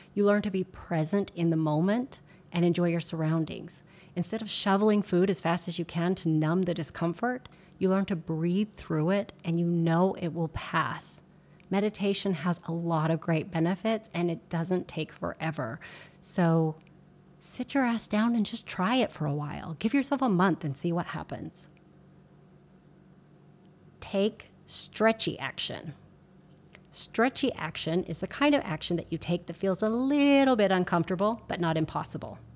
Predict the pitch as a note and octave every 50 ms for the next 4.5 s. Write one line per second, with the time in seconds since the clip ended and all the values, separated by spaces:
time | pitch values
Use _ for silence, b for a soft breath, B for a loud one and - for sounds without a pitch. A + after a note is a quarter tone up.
0 | - - B B B B B B B B B B - F3 G#3+ A3 A#3 B3 - C4
1 | B3+ G#3+ F#3+ F3 F3+ E3+ - E3+ D#3 B2+ B2 F#3+ - - - - - - - -
2 | - - - F3+ E3 F3+ F#3 - B3+ C4+ B3+ C4 B3 B3+ C#4 C#4 A#3+ G3+ F3 D#3+
3 | D#3 E3+ E3+ - - - E3+ D#3+ F#3+ G3 - E3 E3 D#3+ D#3+ E3 - D#3+ D#3 D3
4 | - - D#3 - - - - - - -